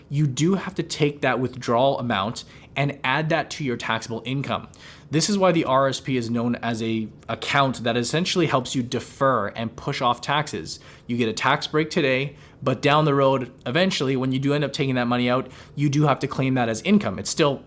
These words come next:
awesome because it's money that you otherwise would have given away. And hopefully,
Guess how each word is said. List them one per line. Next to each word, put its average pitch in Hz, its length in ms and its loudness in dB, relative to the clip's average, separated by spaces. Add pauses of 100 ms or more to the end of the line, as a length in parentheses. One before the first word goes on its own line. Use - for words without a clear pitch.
awesome 160 460 2
because 123 320 -4
it's 110 140 -6
money 131 200 2
that 123 120 0
you 120 140 2
otherwise 135 300 2
would 135 100 2
have 123 100 0
given 131 220 0
away. 131 380 0 (360)
And 120 120 -2
hopefully, 143 680 2